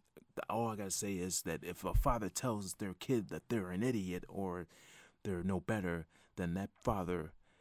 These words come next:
is <clears throat> is no good. I mean, a deadbeat. I mean, really, you gotta love your kids no matter what. If you're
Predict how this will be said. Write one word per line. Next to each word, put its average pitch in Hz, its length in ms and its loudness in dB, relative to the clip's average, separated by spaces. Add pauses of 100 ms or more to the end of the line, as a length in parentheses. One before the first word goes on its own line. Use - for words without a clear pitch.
(140)
is 90 480 0 (600)
<clears throat> - 960 0
is 98 160 2
no 98 140 4
good. 85 360 -2
I 80 80 -2
mean, 85 360 0
a 87 140 -8 (200)
deadbeat. 101 640 2 (580)
I 95 60 0
mean, 90 280 0
really, 98 280 0
you 87 120 -4
gotta 90 200 0
love 92 240 0
your 92 120 -2
kids - 580 -4
no 92 120 2
matter 82 220 0
what. - 480 2 (800)
If 92 120 -4
you're 92 240 0